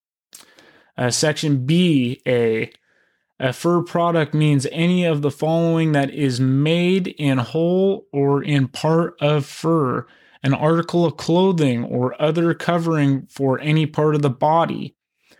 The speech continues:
a fashion accessory including jewelry or a handbag, shoe, slipper, hat, earmuff, scarf, shawl, glove, or keychain. That means your kid's rabbit foot keychain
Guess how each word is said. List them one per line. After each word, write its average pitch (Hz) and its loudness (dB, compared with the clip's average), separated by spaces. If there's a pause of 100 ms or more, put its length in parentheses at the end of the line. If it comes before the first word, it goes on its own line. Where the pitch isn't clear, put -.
(240)
a 131 0
fashion 165 -2
accessory 139 -2
including 139 0
jewelry 139 0
or 135 0
a 139 2
handbag, 135 0
shoe, 170 0
slipper, 165 -2
hat, 147 -2 (140)
earmuff, 180 0
scarf, 147 -2
shawl, 175 -2
glove, 143 0 (140)
or 165 0 (280)
keychain. 139 0
That 185 0
means 190 2
your 160 2
kid's 147 -2 (540)
rabbit 147 0
foot - -2
keychain 135 0